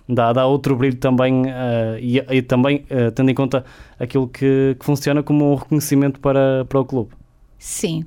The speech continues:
Speaker 2: para nós foi muito importante. Eh, como eles disseram, desde dois mil e dez, que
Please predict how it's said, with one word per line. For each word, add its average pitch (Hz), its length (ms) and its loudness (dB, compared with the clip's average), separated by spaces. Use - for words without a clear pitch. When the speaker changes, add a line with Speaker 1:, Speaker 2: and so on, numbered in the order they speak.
Speaker 2:
para 196 160 -2
nós 185 240 0
foi - 180 -4
muito 185 300 -2
importante. - 680 -4
Eh, 175 720 2
como 165 220 -4
eles 160 240 -4
disseram, - 440 -4
desde 175 300 -6
dois 180 220 0
mil 180 200 2
e 180 100 2
dez, 170 640 -4
que 165 460 0